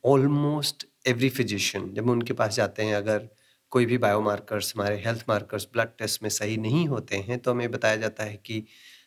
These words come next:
थोड़ा ब्रिस्क वॉकिंग शुरू करिए, थोड़ा रनिंग शुरू करिए, एटसेटरा, एटसेटरा। वो क्यों बताया जाता है? उसके दो तीन पर्पसेस हैं।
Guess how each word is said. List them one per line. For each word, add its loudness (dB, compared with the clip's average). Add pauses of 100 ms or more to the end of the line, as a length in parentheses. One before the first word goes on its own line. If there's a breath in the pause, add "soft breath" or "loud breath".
(180 loud breath)
थोड़ा 6
ब्रिस्क 0
वॉकिंग 0
शुरू -2
करिए, -2
थोड़ा -2
रनिंग 2
शुरू -4
करिए, -4 (160)
एटसेटरा, -8
एटसेटरा। -8 (360)
वो -10
क्यों 0
बताया -4
जाता -8
है? -18 (760 loud breath)
उसके 2
दो 2
तीन 0
पर्पसेस -4
हैं। -20